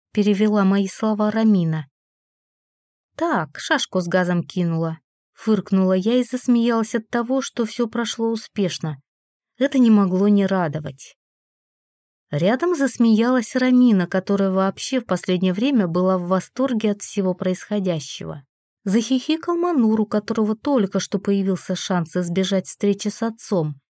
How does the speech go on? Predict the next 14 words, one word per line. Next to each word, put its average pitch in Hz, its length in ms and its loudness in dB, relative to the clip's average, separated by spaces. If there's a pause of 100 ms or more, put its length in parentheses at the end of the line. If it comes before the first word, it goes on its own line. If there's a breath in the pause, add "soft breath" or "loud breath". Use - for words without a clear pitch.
(220)
и 214 80 -4
быть 220 380 0
изгнанным 175 680 0
из 196 240 -2
рода 202 440 0
Эн 214 340 2
Амдей. 165 680 -2 (600)
У - 60 -4
стены 190 520 2
беззвучно 214 720 0
трясся 233 460 -2
от 233 100 -6
смеха 214 460 0
Леопс, 233 640 0